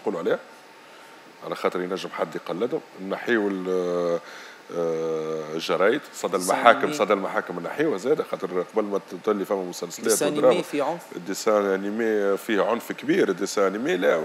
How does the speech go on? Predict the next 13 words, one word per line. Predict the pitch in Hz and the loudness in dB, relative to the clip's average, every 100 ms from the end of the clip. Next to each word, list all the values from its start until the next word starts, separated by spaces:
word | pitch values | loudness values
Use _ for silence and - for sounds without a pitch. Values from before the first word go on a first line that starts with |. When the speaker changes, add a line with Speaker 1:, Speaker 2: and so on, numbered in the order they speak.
| 64 | -2
Speaker 1:
وقتها. | - - 143 127 - - - - - | -6 -2 0 0 -4 -16 -18 -18 -6
شوف، | 175 143 - - - | -2 -2 -4 -8 0
آه، | 117 113 113 113 110 107 107 | 2 4 2 2 0 -4 -6
صحيح | 107 - 185 175 | -6 -2 0 0
التلفزة | - 160 147 127 | 0 0 0 0
عندها | 131 117 113 | -2 -2 -4
تأثيرها، | 117 - 123 110 87 80 - - - - | -4 -4 0 0 0 -6 -10 -20 -18 -4
لكن، | 107 - 104 101 101 | -4 -2 -8 -6 -4
آه، | 104 101 101 98 98 95 95 92 90 90 90 87 87 87 80 - - - - - - - | 0 4 4 4 2 0 -2 -2 -4 -4 -6 -6 -8 -12 -14 -18 -20 -20 -20 -20 -14 -4
آه، | 90 90 | -2 0
فما | - 101 101 98 98 95 92 92 87 | -4 -2 0 2 2 0 -2 -4 -6
تيليكوموند، | 98 98 92 110 - - - - - - | -8 -6 -6 -8 -10 -16 -20 -20 -20 -20
فما، | - 98 95 95 92 90 87 87 87 87 85 82 82 80 80 | -8 -6 -2 0 0 0 2 4 6 6 6 4 2 0 -4